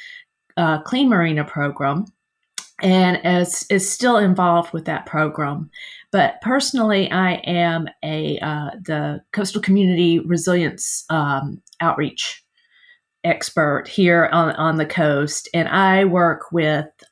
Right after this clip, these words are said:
um, communities, municipalities to be more resilient to, to natural hazards, whether that is a, a, a, a hurricane or a, another weather system,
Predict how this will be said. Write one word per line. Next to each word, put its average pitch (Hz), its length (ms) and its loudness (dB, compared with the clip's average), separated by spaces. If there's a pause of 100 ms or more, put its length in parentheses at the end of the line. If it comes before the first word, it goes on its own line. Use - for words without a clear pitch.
(300)
um, 143 540 -6 (220)
communities, 175 600 2
municipalities 160 1000 0 (480)
to 170 380 4
be 220 340 4
more 190 240 4
resilient 170 640 0
to, 160 420 2 (440)
to 175 420 2 (240)
natural 160 340 0
hazards, - 540 -6 (420)
whether 165 360 2
that 139 420 -4
is 202 260 2
a, 160 640 0
a, - 40 -2
a, 147 100 0 (200)
a 147 160 -4 (460)
hurricane 190 720 2
or 147 300 -4
a, - 260 -4
another 160 380 -2
weather 156 260 -4
system, 170 600 -4